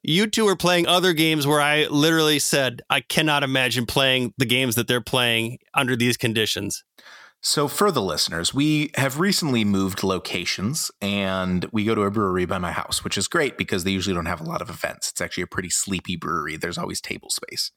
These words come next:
Speaker 2: And I didn't check the event schedule, but this past week they had a really loud amateur open mic night, and it sounds just as bad as you would imagine.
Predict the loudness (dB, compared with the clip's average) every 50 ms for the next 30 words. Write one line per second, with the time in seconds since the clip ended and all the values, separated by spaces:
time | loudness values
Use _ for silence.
0 | _ -20 -20 -20 -20 -20 _ _ _ -4 -2 0 0 2 2 2 2 2 2 2
1 | 2 0 -2 _ -4 -2 -2 2 2 2 2 2 0 0 0 0 -2 -4 -2 -2
2 | -2 -2 0 -2 -4 -4 -2 -4 -4 -4 -4 -6 -6 -6 -4 -4 -4 -4 -4 -4
3 | -4 -4 -4 -6 _ -8 -6 -4 -4 -2 -2 -4 -4 -4 -6 -8 -4 0 0 0
4 | 0 0 -4 -4 -4 -4 -4 -2 -4 -4 -2 -2 -2 -4 -4 -6 -8 -12 _ -16
5 | -16 -16 -16 -14 -6 -4 -4 -2 0 0 0 2 0 0 0 -2 -2 -2 0 0
6 | 0 0 0 -2 -2 -2 -2 0 0 0 0 0 0 0 0 0 0 0 0 2
7 | 2 2 4 4 4 2 2 0 -2 -2 -2 -2 -2 -4 -6 -4 -2 0 0 0
8 | -2 -2 -2 -2 0 2 0 2 2 2 2 2 2 0 0 0 2 0 0 2
9 | 0 0 0 0 2 2 2 4 4 2 2 0 0 0 -2 0 2 2 2 2
10 | 2 2 0 0 -2 -4 -4 -4 -4 -4 -4 -6